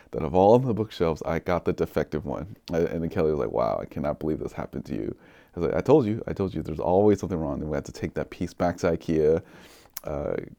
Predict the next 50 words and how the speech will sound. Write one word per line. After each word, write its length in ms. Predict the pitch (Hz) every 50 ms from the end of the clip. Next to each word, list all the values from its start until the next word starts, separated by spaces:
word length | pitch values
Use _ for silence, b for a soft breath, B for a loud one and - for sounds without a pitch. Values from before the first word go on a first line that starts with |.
| _ -
get 140 | - 85 76
another 440 | 80 80 85 92 95 98 90 85
replacement 600 | 80 80 87 - - - 107 107 - - 90 71
piece, 460 | - - 82 73 73 85 - - - -
and 120 | - 80 73
then 120 | 85 85
bring 180 | 80 - 85 82
it 140 | 82 73 -
back, 280 | - 60 64 73 -
and 120 | - 60 64
then, 260 | 73 71 71 73 78
you 60 | -
know, 140 | 67 69 69
then 180 | - 85 85 80
we're 160 | 78 78 80
able 160 | 82 78 82
to 120 | - - -
finish 320 | - - 85 80 78 -
the 100 | - -
bookshelf. 480 | - - - - - - - - - _ _ _ _ _ _ _ _ _ _ _ _ _ _ _ - - B B B B B B B B B B
When 120 | - 120 120
we 80 | 127
think 200 | 127 - 143 143
of, 100 | - 131 - -
when 160 | - 107 117
I, 60 | 110 - - 85 -
I 100 | - 117
think 180 | - 170 160 123
about 280 | 110 107 95 87 -
that 160 | - 90 87
story 300 | - - - 101 98 92 87
when 140 | 80 80 80
I 20 |
read 340 | 78 85 90 87 85 - -
this 200 | 87 82 - -
chapter, 600 | - - 85 73 - - - - - - - 101 - -
about 200 | - - 80 82
how 260 | 101 92 76 78 - B B B B B B -
you're 100 | - 98
s-, 140 | 92 - - - -
how 380 | 95 98 87 82 82 80 - - - _
when 160 | - - 90
we 80 | 90 92
construct 640 | - - 101 92 - - - - - 143 143 143 -
something, 360 | - - 76 - - 87 85
there's 180 | - 85 85
usually 340 | 90 92 95 98 101 101 -
instructions 640 | - 87 85 - - - 95 95 - - 98 85 82
and 120 | 82 82
materials 640 | 76 73 - - 107 95 90 78 69 76 82 -